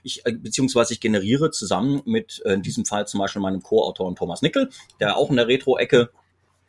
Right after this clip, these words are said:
sehr bekannter, sehr bekannter Journalist und auch, äh, Dozent ist. Und, äh, äh, Thomas zum Beispiel gerade in dem Fall ist derjenige, der nicht alle Screenshots macht. Ich mache auch welche, aber er macht den Mammutteil der Screenshots, ne?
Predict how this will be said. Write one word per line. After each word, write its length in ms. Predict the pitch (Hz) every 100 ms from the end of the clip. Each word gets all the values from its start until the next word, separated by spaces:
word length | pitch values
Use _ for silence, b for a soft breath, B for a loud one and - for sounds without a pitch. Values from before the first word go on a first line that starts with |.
| -
sehr 140 | 104 113
bekannter, 440 | 113 117 117 107
sehr 120 | 113
bekannter 320 | 110 107 110
Journalist 440 | 101 95 95 135 -
und 140 | 92
auch, 180 | 90 98
äh, 80 | 76
Dozent 360 | 87 - 190
ist. 240 | 202 - B B B B -
Und, 600 | 127 131 131 131 131 -
äh, 800 | 117 120 123 123 123 120 123 117
äh, 60 |
Thomas 320 | 113 175 151
zum 100 | -
Beispiel 260 | 139 139 131
gerade 220 | 120 123
in 80 | 120
dem 120 | 120
Fall 420 | - 117 120 113 - -
ist 160 | 131
derjenige, 440 | 107 110 123 113 107
der 280 | 113 110 B B
nicht 260 | - 120 -
alle 160 | 226 269
Screenshots 480 | - 196 - 165
macht. 300 | 160 156 - -
Ich 100 | 120
mache 160 | 135 -
auch 160 | 165
welche, 220 | 156 147
aber 80 | 127
er 40 | 127
macht 140 | 131
den 100 | 113
Mammutteil 600 | 107 147 180 - 131 139
der 100 | 135
Screenshots, 640 | - - 220 254 262 -
ne? 220 | 110 254